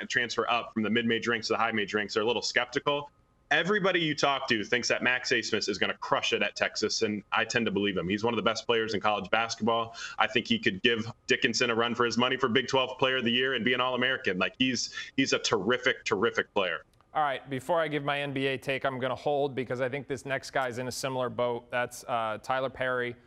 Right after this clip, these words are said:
Speaker 2: from Kansas State, your third best player in the Big twelve, seventeenth overall in the country. What do you like about him?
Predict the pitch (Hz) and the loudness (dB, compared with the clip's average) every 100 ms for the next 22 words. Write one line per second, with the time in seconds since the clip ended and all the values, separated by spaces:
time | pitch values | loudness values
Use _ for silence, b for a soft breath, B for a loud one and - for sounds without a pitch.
0 | b b 131 117 131 135 123 123 - 127 | b b -10 -8 -6 -6 -6 -10 -4 -4
1 | 117 113 _ b b _ - 131 120 - | -2 -6 _ b b _ -4 -4 -4 -2
2 | 156 151 139 139 - 143 131 127 127 123 | 0 2 0 -2 0 0 2 -2 -4 -4
3 | 120 110 131 120 - 147 156 147 147 139 | -4 -2 -2 -2 0 -2 -2 -6 -6 -8
4 | - 139 131 135 123 120 113 123 123 120 | -6 -6 -2 0 0 0 -4 -6 -10 -6
5 | 117 113 113 101 120 120 110 104 101 107 | -8 -8 -10 -8 -4 -4 -4 -4 -8 -8
6 | 90 | -14